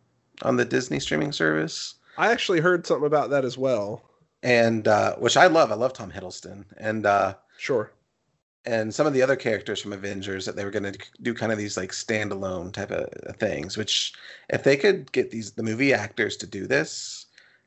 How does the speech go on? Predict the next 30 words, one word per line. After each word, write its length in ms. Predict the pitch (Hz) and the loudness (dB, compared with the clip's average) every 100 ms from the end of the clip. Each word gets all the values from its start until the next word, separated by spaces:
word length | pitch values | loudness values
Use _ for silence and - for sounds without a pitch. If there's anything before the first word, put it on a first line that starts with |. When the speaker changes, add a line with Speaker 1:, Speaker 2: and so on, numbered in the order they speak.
| _ - | _ -4
Speaker 1:
I 140 | 120 | -2
think 360 | 131 175 120 - | 0 0 0 -2
that's 420 | 117 120 117 - | -4 -2 -4 -6
incredible. 580 | 107 104 110 107 98 80 | -12 -6 -2 -2 -4 -8
I 60 | 117 | -4
mean, 100 | 123 | -4
'cause 100 | - | -2
if 80 | - | 0
you 40 | |
think 120 | 220 | 2
about 240 | 190 127 113 | 4 4 4
it, 180 | 104 - - - _ _ _ | 0 -4 -20 -20 _ _ _
I 80 | - | -2
mean, 320 | 127 120 104 78 _ _ _ _ - - | 0 0 -4 -14 _ _ _ _ -20 -8
it's, 160 | 131 - | -8 -4
there's 280 | 147 139 | -4 -2
kind 140 | - 220 | 0 2
of 60 | |
been 120 | 202 156 | 4 2
a 40 | |
fl-, 180 | - 123 - | -2 -10 -6
a 100 | 123 | -6
flip 400 | - 160 - - _ _ _ _ | 0 2 2 0 _ _ _ _
in 200 | 127 113 | -6 -4
the 120 | 113 107 | -2 -2
recent 360 | 113 - 76 | -4 -6 -2
decade, 380 | 120 113 107 101 | 0 0 -2 -2
I 100 | 101 | -2
would 120 | 104 | -4
say, 360 | - 113 104 | -4 -6 -4